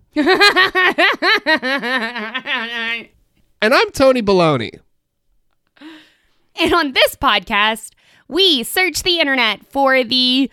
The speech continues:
Speaker 1: wildest, wiliest, weirdest things that people have to say about just about everything.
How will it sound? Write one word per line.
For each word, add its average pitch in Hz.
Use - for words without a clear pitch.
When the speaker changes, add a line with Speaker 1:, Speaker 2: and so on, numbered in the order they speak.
Speaker 1:
wildest, 339
wiliest, 349
weirdest 370
things 294
that 302
people 415
have 349
to 349
say 285
about 302
just 349
about 339
everything. 226